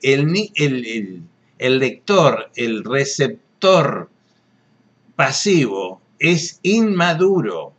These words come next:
Todavía no se largó a dar pasitos sin andador, suelto por sí solo.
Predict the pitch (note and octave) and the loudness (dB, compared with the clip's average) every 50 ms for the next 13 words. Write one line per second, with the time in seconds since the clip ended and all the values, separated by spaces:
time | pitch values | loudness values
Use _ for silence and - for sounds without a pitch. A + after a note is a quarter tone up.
0 | _ _ - - D3+ D#3+ D#3 D#3+ D3+ D3+ D3+ D3+ F3 G#3+ G#3+ F#3+ E3 D3+ C#3+ C#3+ | _ _ -6 -4 -2 -2 0 0 0 0 0 0 0 0 2 2 2 2 2 0
1 | C#3+ C#3 B2+ C3 C3+ D3 D#3 F3 F#3 G3 F#3+ F3+ - G#3 F#3+ F3 D#3 C3+ C3 C#3 | -2 -4 -6 -8 -6 -4 -4 -2 -2 -4 -6 -6 -4 -2 -2 -2 -2 -2 -4 -4
2 | C#3+ F3 G3 F3+ D3 C3+ C3 C#3 C#3 C3+ C3+ - B2+ A2+ - - D#3+ D#3+ D#3 D#3 | -6 -6 -4 -4 -2 0 0 0 0 -2 -6 -8 -10 -10 -6 -4 -2 -2 -2 -4
3 | - C#3+ B2 - - - C#3+ C3+ C3 B2 A#2+ A#2 A2 G2+ F2+ F2 F#2+ A#2+ B2+ B2 | -8 -10 -10 -10 -6 -6 -4 -4 -4 -4 -4 -4 -4 -4 -6 -6 -4 -4 -4 -4
4 | A2 - - _ _ _ _ _ _ _ - - - D#3+ E3 E3+ E3+ D#3+ D3+ C3 | -4 -6 -8 _ _ _ _ _ _ _ -16 -12 -6 -2 2 2 4 4 2 0
5 | A#2 - - C3 C3+ - - B2+ B2 B2 A#2+ - - D3 D3 D3 - - - D#3+ | -2 -4 -8 -8 -8 -8 -6 -6 -6 -6 -6 -8 -6 -4 -4 -4 -6 -6 -4 -4
6 | D#3 D#3 D#3 B2+ G2+ F2+ E2 D2+ - | -2 0 -2 -2 -2 -6 -8 -10 -14